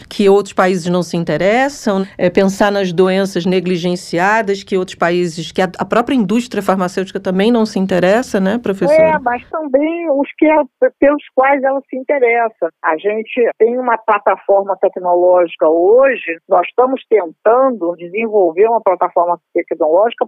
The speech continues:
Speaker 2: pra produzir medicamentos nessa base do M R N A, né? Nós precisamos
Speaker 1: Uhum.
Speaker 2: disso, né?
Speaker 1: Uhum.
Speaker 2: Porque a gente tem essas doenças chamadas tropicais, mas nós,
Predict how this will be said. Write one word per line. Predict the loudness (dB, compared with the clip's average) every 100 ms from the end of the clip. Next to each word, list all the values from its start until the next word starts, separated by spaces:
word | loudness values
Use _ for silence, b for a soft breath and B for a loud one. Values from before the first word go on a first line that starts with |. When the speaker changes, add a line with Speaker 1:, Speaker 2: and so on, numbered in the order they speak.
| -2
Speaker 2:
pra | 0 0
produzir | 0 -2 -2 -6 -4
medicamentos | -4 -6 -2 -2 0 0 -2 -4 -4
nessa | 0 0 2 0 2
base | 2 2 0 -4 -10 _
do | -2 4 4
M | 4 0
R | -2 -2 -4 -6 -6
N | -4
A, | -2 0 -2
né? | -2 -4
Nós | -4 -6 _
precisamos | -12 0 2 2 0
Speaker 1:
Uhum. | -4
Speaker 2:
disso, | -4 -6 -6 -4
né? | -2 -2
Speaker 1:
Uhum. | -4 -6 -10 -4
Speaker 2:
Porque | 0 0 2 4
a | 4 2
gente | 0 -2 -4 -4
tem | -2
essas | -2 -2 -6 -4
doenças | -4 -4 -4 -4
chamadas | 0 0 0 -2 0
tropicais, | 0 0 -4 0 2 2 0 -6
mas | -10 -10 -6
nós, | -6 -6